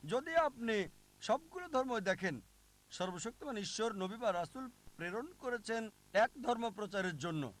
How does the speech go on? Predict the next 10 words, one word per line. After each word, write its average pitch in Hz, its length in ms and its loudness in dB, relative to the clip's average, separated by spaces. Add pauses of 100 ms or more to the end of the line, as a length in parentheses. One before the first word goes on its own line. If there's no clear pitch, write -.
(160)
সকল 277 420 2
নবী 262 340 0
রাসূল 208 520 4 (400)
আদম 196 220 0
আলাইহিস 262 260 -4
সালাম 208 280 -2
থেকে 190 260 -6
শুরু 180 340 -4
করে 185 420 0 (1500)
নূহ 185 380 2